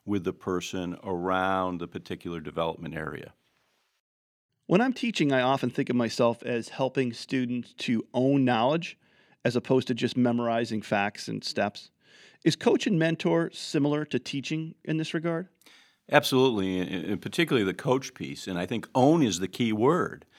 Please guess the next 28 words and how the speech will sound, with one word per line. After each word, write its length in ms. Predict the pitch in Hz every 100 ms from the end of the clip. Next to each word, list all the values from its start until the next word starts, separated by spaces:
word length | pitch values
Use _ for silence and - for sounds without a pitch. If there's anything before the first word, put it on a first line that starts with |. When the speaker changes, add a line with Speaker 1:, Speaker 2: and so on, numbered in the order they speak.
| - - -
Speaker 1:
We 140 | 113
want 560 | 107 107 120 147 156 -
people 400 | 131 123 120 117
to 160 | - 101
kind 220 | 107 101
of 100 | 92 -
own 400 | 113 110 117 117
the 100 | 113
material. 680 | 98 95 - 131 139 139 131
We 100 | 104
want 200 | 98 95
them 100 | 90
to 120 | 87 -
own 320 | 117 120 113
the 180 | 101 95
action. 680 | 101 117 127 - 139 127 127 - - - -
Uh, 240 | 98 98
as 180 | 107 101
we 300 | 120 123 120
work 240 | 110 120 120
with 120 | 110
organizations 840 | 120 107 101 90 113 120 127 107
and 100 | 101
they 60 | 98
get 180 | 92 -
flatter 600 | - 104 101 110 120 120
and 240 | 95 87
flatter, 800 | - 104 101 101 113 131 139